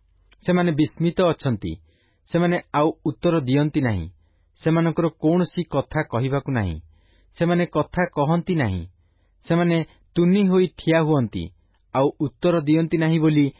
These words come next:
କି ମୁଁ ଅପେକ୍ଷା କରିବି? ମୁଁ ମଧ୍ୟ ଆପଣାର ଉତ୍ତର ଦେବି, ମୁଁ ଆପଣାର ମତ ପ୍ରକାଶ କରିବି,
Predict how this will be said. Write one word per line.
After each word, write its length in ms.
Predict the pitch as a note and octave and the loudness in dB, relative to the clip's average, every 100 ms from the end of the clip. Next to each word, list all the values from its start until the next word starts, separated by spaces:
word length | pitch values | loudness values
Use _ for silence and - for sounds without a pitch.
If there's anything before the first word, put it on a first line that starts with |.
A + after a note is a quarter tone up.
| _ _ - | _ _ -2
କି 80 | E3+ | 0
ମୁଁ 220 | D#3 D#3+ D#3+ - _ | 2 2 0 -6 _
ଅପେକ୍ଷା 480 | C3+ B2 D#3 D3+ F3+ | -4 -2 -2 -2 -4
କରିବି? 460 | F3 B2+ B2 D#3+ D3+ G2 _ _ _ _ _ _ - | 0 0 0 0 -2 -6 _ _ _ _ _ _ -2
ମୁଁ 140 | F3+ | 0
ମଧ୍ୟ 320 | G3 F3+ C#3+ F3+ - | 2 0 0 0 0
ଆପଣାର 400 | C#3 D#3+ D#3+ D#3+ - | -2 0 2 0 -2
ଉତ୍ତର 360 | B2+ - D3+ | -4 0 0
ଦେବି, 280 | C3+ A#2+ F#2 E2 _ _ _ _ - | 2 -2 -4 -8 _ _ _ _ -4
ମୁଁ 160 | C#3+ E3+ | -2 0
ଆପଣାର 420 | C#3+ C#3+ D#3+ D#3+ D#3+ | -2 0 0 2 2
ମତ 260 | C#3 C3+ D3+ | 0 0 -2
ପ୍ରକାଶ 420 | - C3+ - D#3+ G3+ | 0 -2 -2 -2 -2
କରିବି, 320 | F3 A#2 F#2+ | -4 -4 -6